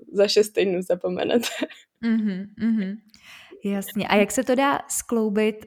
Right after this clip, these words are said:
Speaker 2: s dalším životem, jako je rodinný život například, eh, kdyby s, eh, právě třeba s partnerem, nebo kdyby už někdo při studiu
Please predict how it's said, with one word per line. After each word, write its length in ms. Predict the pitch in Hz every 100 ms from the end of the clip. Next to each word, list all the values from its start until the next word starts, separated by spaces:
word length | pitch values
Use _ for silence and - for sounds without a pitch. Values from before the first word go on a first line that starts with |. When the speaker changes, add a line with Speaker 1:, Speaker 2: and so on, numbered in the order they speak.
| 180
Speaker 2:
s 420 | - - 214 214 202
dalším 420 | 214 202 226 220
životem, 720 | 220 190 196 196 165 185 220 - _ _ _
jako 260 | 226 233 240
je 140 | 233
rodinný 600 | 233 214 196 202 190 185
život 460 | 190 185 165 160 202
například, 800 | 180 175 190 170 180 165 196 -
eh, 280 | 190 185 180
kdyby 360 | 175 175 170 175
s, 160 | -
eh, 60 | - 165 160 160 170 190 _ _
právě 340 | 175 160 156
třeba 280 | 156 - -
s 80 | -
partnerem, 800 | 190 185 - 185 170 160 156 156
nebo 440 | 156 156 151 147 143 - - 175
kdyby 240 | 175 175
už 200 | 170 -
někdo 260 | 170 165 160
při 180 | -
studiu 400 | 170 - 165 160